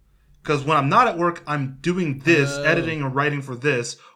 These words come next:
Speaker 1: or I'm, um, studying for a test I'm gonna be taking. So, not th-, so people, Crystal Heart is actually good, despite Cody trying to put me on the spot.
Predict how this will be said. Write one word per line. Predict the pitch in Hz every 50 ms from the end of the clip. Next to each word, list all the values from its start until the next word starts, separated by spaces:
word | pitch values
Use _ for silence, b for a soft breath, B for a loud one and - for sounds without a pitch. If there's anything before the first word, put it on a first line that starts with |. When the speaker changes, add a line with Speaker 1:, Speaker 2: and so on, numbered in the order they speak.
| b -
Speaker 1:
or | 143 143 147 147 147 139 139 - 127
I'm, | 135 135 135 135 139 135
um, | 135 131 131 127 123 123 117 - _ _
studying | - - - - 160 147 147 143 139 135 135 127
for | 131 - 143 131 131 123 123 117 117 - _ - 131 - - -
a | 135 120
test | - - 151 139 131 135 -
I'm | 107 107
gonna | 101 101 95
be | 110 104
taking. | 98 107 98 98 98 98 98 95 _ _ _ _ _ _ _ _ _
So, | _ - - 131 117 113 104 107 - _ _ _ _ _ _ _ _ _ _ _ _ _ -
not | 131 143 - - - -
th-, | - - - - _
so | - - - 185 170 160 143 B B B B _ -
people, | 233 262 262 262 277 277 277 - -
Crystal | - 208 226 226 226 240 226
Heart | 226 233 226 220 185
is | 170 151 - -
actually | 139 135 135 147 139 - - 240 262 233
good, | 185 135 131 120 117 127 147 - b b b b b
despite | 160 147 - - 175 170 156 -
Cody | - 170 147 165
trying | 156 - 170 151 151
to | 147
put | - 165 -
me | 151 151
on | 160 185
the | 190
spot. | 190 - - - - 117 107 104 110 - - -